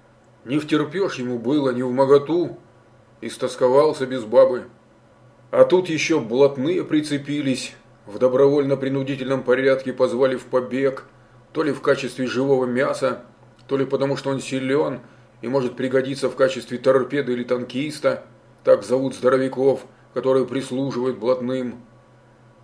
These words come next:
Стаханец покумекал и решил: берут его, скорее всего, чтобы сожрать в дороге. А если так,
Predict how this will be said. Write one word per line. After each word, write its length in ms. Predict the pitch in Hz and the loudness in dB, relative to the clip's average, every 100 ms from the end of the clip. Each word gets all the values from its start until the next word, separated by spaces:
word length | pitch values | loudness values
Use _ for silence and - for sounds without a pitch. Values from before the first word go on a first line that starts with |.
| - | -20
Стаханец 560 | - - 139 190 170 - | -8 0 2 2 -2 -2
покумекал 800 | 147 139 135 139 175 151 143 117 - _ | -2 -2 -2 -2 0 0 0 -4 -14 _
и 80 | 151 | -6
решил: 520 | 143 117 131 127 120 - - _ _ _ - | -6 -6 -6 -6 -8 -12 -20 _ _ _ -20
берут 400 | - 123 147 185 | -6 0 2 2
его, 180 | 175 165 | 0 -2
скорее 300 | - 156 156 | -2 -2 -2
всего, 260 | 143 143 151 | -2 -4 -4
чтобы 240 | 147 135 | -4 -6
сожрать 460 | 131 139 123 143 120 | 0 0 4 4 2
в 80 | 110 | 0
дороге. 480 | 120 117 107 101 92 _ _ _ _ _ _ _ - | -4 -4 -8 -12 -20 _ _ _ _ _ _ _ 0
А 120 | 131 | 2
если 280 | 151 147 135 | 2 -2 -4
так, 380 | 135 175 175 | 4 6 4